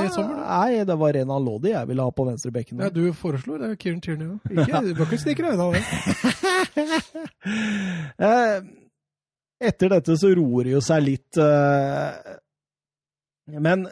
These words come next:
Speaker 2: du sitter jo hele tiden med en følelse om at, eh, man ikke er langt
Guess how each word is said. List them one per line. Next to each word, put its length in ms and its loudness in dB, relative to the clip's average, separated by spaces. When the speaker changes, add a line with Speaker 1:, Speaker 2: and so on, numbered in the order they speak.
Speaker 2:
du 80 2
sitter 320 2
jo 80 8
hele 240 4
tiden 220 2
med 100 0
en 80 -14
følelse 520 -4
om 180 0
at, 200 -6
eh, 160 0
man 200 -2
ikke 180 -6
er 160 -2
langt 300 -8